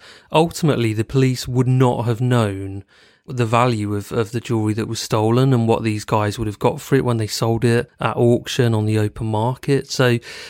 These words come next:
it could be that, for example, Collins was ordered to pay seven point six million pounds back. It could have been that his share of the loot,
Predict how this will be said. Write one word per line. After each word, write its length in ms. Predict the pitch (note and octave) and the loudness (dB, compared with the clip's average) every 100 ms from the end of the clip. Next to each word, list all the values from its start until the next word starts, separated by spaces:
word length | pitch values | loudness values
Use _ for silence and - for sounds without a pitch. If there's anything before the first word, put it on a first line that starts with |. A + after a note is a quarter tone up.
| - | -6
it 160 | D#2 | -4
could 240 | - E3 - | 2 2 4
be 280 | C#3 D3+ G#2+ | 2 4 2
that, 440 | G#2 A2+ A2+ - - | 0 2 2 -2 -6
for 160 | - | -2
example, 800 | B2 B2+ A#2 - B2 A#2 A#2 A#2 A#2 | 0 2 0 -2 0 2 2 0 -4
Collins 600 | - A#2+ A#2 A2+ A2+ - | 0 2 4 2 0 -4
was 260 | C3+ A#2+ A2+ | -4 -2 0
ordered 260 | A2 A2 | 0 -4
to 40 | - | -4
pay 100 | A2+ | -6
seven 300 | - A2+ A2 | -4 -6 -4
point 240 | A#2+ G#2+ | -6 -6
six 240 | - - B2 | -8 -6 -6
million 280 | G#2+ G#2 | -4 -4
pounds 360 | G#2+ B2 B2 A2+ | -2 2 2 0
back. 560 | - - - B2+ - - - - - | -4 -6 -6 -10 -14 -16 -16 -16 -6
It 140 | - | -4
could 120 | - D3 | 2 4
have 60 | |
been 140 | C#3 C3 | 4 4
that 120 | B2 | 2
his 100 | B2+ | 0
share 340 | - C3+ B2 B2 | 0 2 4 2
of 120 | A#2 | 0
the 100 | B2+ | 0
loot, 320 | B2 B2 - | 2 0 -2